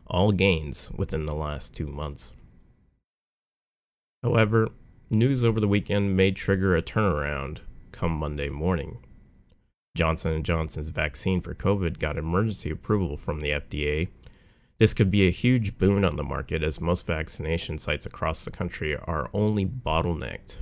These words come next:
by the amount of vaccines they receive. According to the C D C on their website, currently sixty-eight million vaccines have been administered in the U S. Prior to the start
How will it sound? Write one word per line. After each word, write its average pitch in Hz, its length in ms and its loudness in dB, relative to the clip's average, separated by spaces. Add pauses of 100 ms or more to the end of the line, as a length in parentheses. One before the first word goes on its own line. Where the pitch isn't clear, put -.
by - 160 -4
the 78 100 -4
amount 73 300 -6
of 73 140 -6
vaccines 73 600 -8
they 67 120 -4
receive. 69 680 -6 (640)
According 85 380 2
to 78 120 0
the 76 80 2
C - 220 -4
D 78 140 -2
C 95 360 0 (160)
on 80 180 -2
their 78 120 -2
website, 90 520 0 (180)
currently 98 340 2
sixty-eight 104 640 -2
million 95 380 4
vaccines 82 540 -2
have 78 180 -4
been 80 160 -4
administered 92 920 -2
in 82 120 -4
the 78 80 -4
U 71 260 -4
S. - 380 -10 (720)
Prior 80 300 12
to 78 80 -6
the 73 120 -4
start 143 380 0